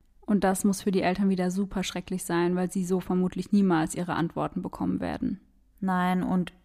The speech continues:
Speaker 2: so kann man natürlich auch niemals abschließen.
Speaker 1: Mhm.
Speaker 2: Ich meine, mich hat der Fall ultra beschäftigt, weil ich das schon alles sehr, sehr mysteriös und sehr, sehr merkwürdig finde.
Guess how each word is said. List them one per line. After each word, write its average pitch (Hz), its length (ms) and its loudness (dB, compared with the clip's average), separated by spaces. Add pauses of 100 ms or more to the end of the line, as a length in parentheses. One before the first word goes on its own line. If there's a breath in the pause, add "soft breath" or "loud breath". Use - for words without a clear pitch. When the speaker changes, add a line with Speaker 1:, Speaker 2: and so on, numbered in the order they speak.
(120)
Speaker 2:
so 185 260 2
kann 185 240 -2
man 175 120 4
natürlich 170 520 -2
auch 175 240 -6
niemals 190 800 4
abschließen. - 680 -4
Speaker 1:
Mhm. 190 320 0 (280)
Speaker 2:
Ich - 140 -4
meine, 196 400 6
mich 247 260 6
hat 202 100 0
der 170 100 6
Fall 180 240 4
ultra 175 380 2
beschäftigt, 185 760 -2 (440)
weil 180 140 6
ich 170 80 -2
das 175 140 0
schon 202 260 2
alles 170 260 2
sehr, 180 220 8
sehr 165 160 4
mysteriös 170 760 2
und 165 340 -2
sehr, 175 200 4
sehr 165 140 2
merkwürdig 170 580 0
finde. 185 480 0